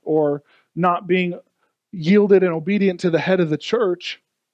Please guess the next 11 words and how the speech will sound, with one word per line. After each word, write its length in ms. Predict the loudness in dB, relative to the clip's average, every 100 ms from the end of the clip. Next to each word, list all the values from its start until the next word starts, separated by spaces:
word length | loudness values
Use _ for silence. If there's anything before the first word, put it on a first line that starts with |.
| _ _ _ _ _ _ -2
these 240 | 0 2
things 320 | 0 -2 -4
can 360 | -4 -2 0 0
wane. 480 | -2 -2 -6 -10 -18 _ _ _ _ _ _ _ _ _ _ _ _ _ _ _ _ _ _
But 360 | 0 2 2 -6 -4
in 100 | 0
order 280 | 4 4
to 80 | 2
get 280 | 2 2 2
them 240 | -4 -4
back, 580 | -2 -2 -2 -6 -10 -20